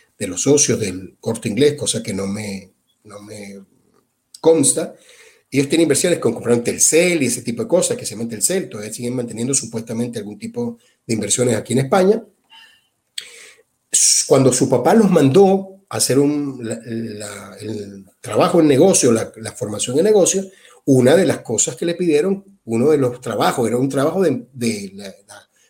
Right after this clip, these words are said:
del emprendimiento, de la, del estudio, era que montaran un negocio. Y ellos montaron una venta de carros,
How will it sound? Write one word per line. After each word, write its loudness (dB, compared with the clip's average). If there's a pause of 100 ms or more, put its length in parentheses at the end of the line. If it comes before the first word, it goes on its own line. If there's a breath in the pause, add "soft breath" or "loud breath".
(160)
del 0
emprendimiento, 2
de -6
la, -10 (360)
del -6
estudio, 6 (300 loud breath)
era 2
que 4
montaran 0
un -2
negocio. -12
Y -14
ellos -2
montaron -2
una -2
venta -2
de -8
carros, -20